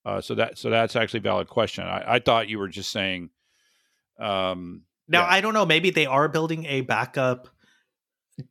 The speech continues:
Speaker 2: infrastructure per country or whatever else. That I don't know. There wasn't enough details.
Speaker 1: Well, I'm assuming they're not gonna create a massive multi-million dollar,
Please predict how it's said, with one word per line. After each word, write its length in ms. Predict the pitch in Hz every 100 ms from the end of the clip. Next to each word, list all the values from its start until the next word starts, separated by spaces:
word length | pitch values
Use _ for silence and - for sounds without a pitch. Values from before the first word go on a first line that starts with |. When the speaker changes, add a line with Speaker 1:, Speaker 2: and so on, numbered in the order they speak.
| _ _ - _ - - -
Speaker 2:
infrastructure 840 | 151 143 156 147 147 131 - 135 123
per 760 | - 127 123 120 120 120 -
country 560 | - 135 131 - 139 131
or 220 | 117 120
whatever 340 | 107 113 117 107
else. 280 | 147 -
That 220 | - 120 120
I 140 | 117
don't 240 | 113 113 117
know. 120 | 143
There 120 | 117
wasn't 360 | 113 110 110 117
enough 260 | 104 -
details. 400 | 110 104 175 196
Speaker 1:
Well, 80 | 151
I'm 100 | 165
assuming 380 | 151 - 143 131
they're 140 | 117
not 180 | 110 110
gonna 140 | 104 87
create 440 | - 95 90 -
a 80 | -
massive 580 | 87 92 90 - 87 -
multi-million 1500 | 95 87 - 87 - _ _ - - - 98 90 92 87
dollar, 560 | 85 85 80 82 78